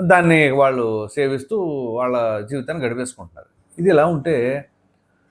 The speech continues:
మధ్యలో ఇది ఎక్కడ పోయే కాలం అన్నట్టుగా మళ్ళా ఈ లిక్కర్ కుంభకోణం గత ప్రభుత్వంలో డైరెక్ట్గా ప్రభుత్వమే ఏ రకంగా ఆ డిస్టిలరీస్ ద్వారా ప్రోడక్ట్స్ని రిలీజ్ చేసి ప్రజలకి రుద్దారో,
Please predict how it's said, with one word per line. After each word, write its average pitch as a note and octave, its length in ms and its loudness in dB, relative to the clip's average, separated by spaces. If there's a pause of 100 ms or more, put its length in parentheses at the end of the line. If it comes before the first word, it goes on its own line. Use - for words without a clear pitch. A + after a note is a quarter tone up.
(160)
మధ్యలో F#3 520 4
ఇది F#3 160 0
ఎక్కడ G3+ 280 -2
పోయే F#3+ 220 0
కాలం E3 280 0
అన్నట్టుగా C#3+ 800 -4 (1000)
మళ్ళా C3+ 560 4 (240)
ఈ D#3 60 -4
లిక్కర్ F#3+ 400 0
కుంభకోణం G3+ 640 -2 (260)
గత E3 120 -2
ప్రభుత్వంలో A#3 760 0
డైరెక్ట్గా G3+ 800 0 (560)
ప్రభుత్వమే F3+ 580 0
ఏ F#3+ 100 4
రకంగా G3+ 640 0 (440)
ఆ D#3+ 500 4
డిస్టిలరీస్ F3+ 460 -2
ద్వారా E3 360 0
ప్రోడక్ట్స్ని D#3 800 -6 (580)
రిలీజ్ C#3+ 380 0
చేసి C#3+ 380 0 (240)
ప్రజలకి B2+ 400 -4
రుద్దారో, A2 640 -2